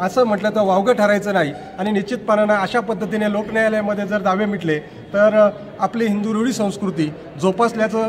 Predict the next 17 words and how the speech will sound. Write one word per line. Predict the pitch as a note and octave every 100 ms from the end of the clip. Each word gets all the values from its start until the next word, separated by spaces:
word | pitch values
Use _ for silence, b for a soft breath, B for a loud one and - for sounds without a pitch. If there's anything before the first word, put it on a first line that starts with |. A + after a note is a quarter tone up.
| A3 - -
श्रेय | - A#3+ A#3 F#3+ D#3 - -
निश्चितपणानं | F#3 F#3 C4 - G#3+ A3
या | G#3 F#3
लोकन्यायालयाला | F#3 G#3+ A#3+ A3 G#3+ G3
जा-, | G#3 E3+
लोकन्यायालयाला | E3+ A3 A3 G#3+ G#3 G#3
जाईल | G3+ F3+ D#3 B B
एवढं | E3+ A3
मी | A#3+ A#3
सांगेल. | G3+ G3 D#3 - B B
विधी | F3 A#3+
सेवा | A3+ G#3+
समितीचं | G#3+ G#3 F#3+ G3+ G#3
पुनश्च | G3+ A#3 G#3+
एकदा | G#3+ G3+
आभार | F#3 G3+ A3
मानतो | G3+ E3